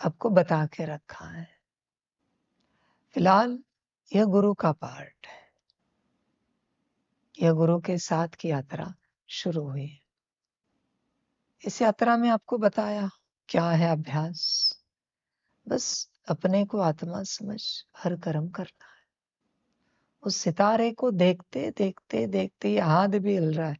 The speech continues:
पर वो सितारा कायम रहे। सितारा नहीं जाना चाहिए, सितारा कायम रहे।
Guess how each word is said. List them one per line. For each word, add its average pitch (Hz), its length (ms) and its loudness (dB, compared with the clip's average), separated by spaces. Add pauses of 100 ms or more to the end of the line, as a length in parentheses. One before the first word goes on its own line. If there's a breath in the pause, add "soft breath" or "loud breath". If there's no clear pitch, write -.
(440 soft breath)
पर 190 80 -4
वो 202 120 0
सितारा 196 540 2
कायम 147 420 -4
रहे। 143 180 -8 (1900)
सितारा 247 480 4
नहीं 269 180 2
जाना 160 320 0
चाहिए, - 420 -10 (1300)
सितारा 208 600 0
कायम 160 420 -4
रहे। - 220 -20